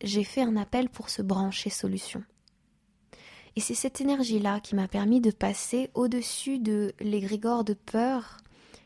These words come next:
qui était généré. Alors, au-dessus, oui et non, parce que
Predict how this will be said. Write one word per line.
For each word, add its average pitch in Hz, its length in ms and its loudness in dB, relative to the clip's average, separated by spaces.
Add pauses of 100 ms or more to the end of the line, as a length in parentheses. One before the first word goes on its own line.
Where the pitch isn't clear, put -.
qui - 100 -4
était 208 200 -2
généré. 202 520 0
Alors, 196 280 -2 (600)
au-dessus, 240 520 2
oui 226 220 4
et 220 40 6
non, 311 220 0
parce - 240 -4
que 208 260 0